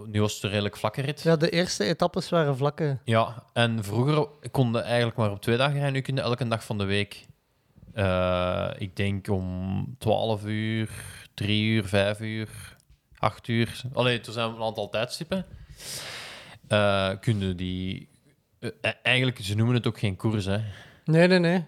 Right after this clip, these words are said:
Speaker 1: De, de, en je kunt ook, je kunt ook twee afstanden kiezen, denk ik.
Speaker 2: Drie zelfs, denk ik.
Speaker 1: Drie,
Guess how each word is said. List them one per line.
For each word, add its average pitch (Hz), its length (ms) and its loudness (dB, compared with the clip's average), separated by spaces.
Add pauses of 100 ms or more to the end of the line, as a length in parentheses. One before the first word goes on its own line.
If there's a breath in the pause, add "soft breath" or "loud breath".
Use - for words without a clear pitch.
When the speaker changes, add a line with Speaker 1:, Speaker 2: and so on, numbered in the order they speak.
(120)
Speaker 1:
De, - 220 0
de, 113 120 0
en 104 160 -2
je 98 100 -6
kunt 104 240 0
ook, 104 260 -2
je 107 160 -10
kunt 107 280 -2
ook - 160 -6
twee 117 220 2
afstanden 143 360 -2
kiezen, 156 340 -4
denk 160 200 -4
ik. - 240 -10 (320)
Speaker 2:
Drie 170 320 4
zelfs, 131 400 0
denk 135 220 -4
ik. 127 100 -10
Speaker 1:
Drie, 95 300 -2